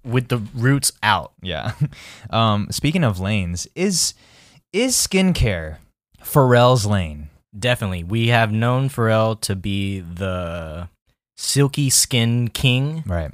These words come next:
Speaker 1: for all these years. And so, like, when he announced that he was gonna drop a skincare line, I was like,
Speaker 2: It makes
Speaker 1: "That
Speaker 2: sense.
Speaker 1: made so much sense."
Speaker 2: Right. 'Cause he, he's flawless skin,
Speaker 1: Yeah.
Speaker 2: to be real.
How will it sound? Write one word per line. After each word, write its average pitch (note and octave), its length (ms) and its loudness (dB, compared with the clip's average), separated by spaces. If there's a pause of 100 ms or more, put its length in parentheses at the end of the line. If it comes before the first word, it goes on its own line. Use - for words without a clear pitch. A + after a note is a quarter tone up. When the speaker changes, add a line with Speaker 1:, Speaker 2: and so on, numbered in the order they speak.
(220)
Speaker 1:
for A2 120 -2
all A2+ 160 2
these B2 240 0
years. C3 460 0 (400)
And A#2+ 160 -2
so, D3+ 300 0 (140)
like, A#2 180 -2
when B2 160 0
he E3+ 140 2
announced A#2+ 420 0
that A2+ 160 -2
he G#2+ 160 -4
was G#2 220 -6
gonna G#2+ 340 -4
drop G2+ 200 -4
a F#2 40 -8
skincare G#2 560 -4
line, B2+ 200 -4
I G2 60 -8
was F#2 120 -6
like, E2+ 140 -8 (320)
Speaker 2:
It C3+ 100 -4
makes C3 160 4
Speaker 1:
"That C3 100 4
Speaker 2:
sense. C3+ 80 0
Speaker 1:
made G#2+ 400 -2
so - 320 0
much B2 280 -2
sense." G2 160 -6
Speaker 2:
Right. E2+ 300 -6 (120)
'Cause A#2 160 0
he, D#3 520 -2 (160)
he's E3 280 -2
flawless A#2 420 2
skin, D#2 440 -10
Speaker 1:
Yeah. F#2+ 140 -8
Speaker 2:
to F#2+ 60 -6
be F#2+ 80 -4
real. E2 300 -6